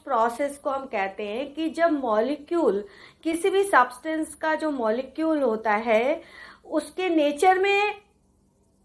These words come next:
चेंजेस आते हैं, बदलाव आते हैं after chemical reaction, after reaction, and they cannot, uh, back from its own. Okay,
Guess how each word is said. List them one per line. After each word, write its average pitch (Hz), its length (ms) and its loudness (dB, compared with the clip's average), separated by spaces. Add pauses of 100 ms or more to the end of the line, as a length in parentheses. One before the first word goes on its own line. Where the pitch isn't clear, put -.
(120)
चेंजेस 311 500 4
आते 214 320 4
हैं, 170 320 -8
बदलाव 302 500 6
आते 254 240 4
हैं 330 160 -2 (160)
after 349 500 -2
chemical 233 680 0
reaction, 185 680 -8 (280)
after 277 560 4
reaction, 196 640 -4 (440)
and 359 460 4
they 392 300 0
cannot, 359 640 8 (280)
uh, 247 600 -2 (100)
back 240 480 6 (480)
from 262 340 2
its - 360 -8
own. 254 540 4
Okay, 202 560 0